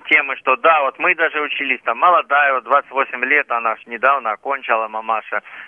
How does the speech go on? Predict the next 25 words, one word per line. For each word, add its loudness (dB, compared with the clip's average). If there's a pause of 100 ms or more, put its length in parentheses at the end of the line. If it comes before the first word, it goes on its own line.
(140)
Говорит, 2
я, 0
нас 0
и -8
то 0
ведь -6
вы, -2
э, -6
везде -2
отпускали, -2
разрешали -4
ходить, -10
э, -8
ну, -16
только -6
раз-, -4
расписался, -2
что -10
пошел -6
там -10
в -14
магазин, -8
и -20 (100)
все, -6
и... -14